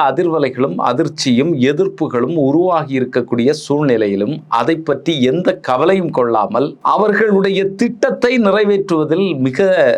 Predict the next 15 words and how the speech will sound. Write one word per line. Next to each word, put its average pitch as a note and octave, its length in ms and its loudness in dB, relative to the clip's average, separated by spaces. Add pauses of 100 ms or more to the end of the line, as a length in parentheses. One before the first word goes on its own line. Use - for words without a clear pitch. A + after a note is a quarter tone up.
(160)
சாதுரியமாக, C3 840 0 (160)
தந்திரமாக C#3 720 2 (100)
வேலைகளை B2 440 0 (180)
செய்து C#3+ 280 0
கொண்டிருக்கிறார்கள். G#2+ 840 -2
இன்னும் D#3 260 2
சொல்ல B2+ 140 2 (100)
போனா, A#2 220 0 (420)
இன்னும் C#4+ 260 2
சொல்ல A3+ 220 2
போனா, E3 180 0 (120)
இதை F3 140 2 (180)
எதிர்த்து A#3+ 400 -2 (180)
நம்ம E3+ 240 0 (220)
தொடரக்கூடிய F3+ 540 0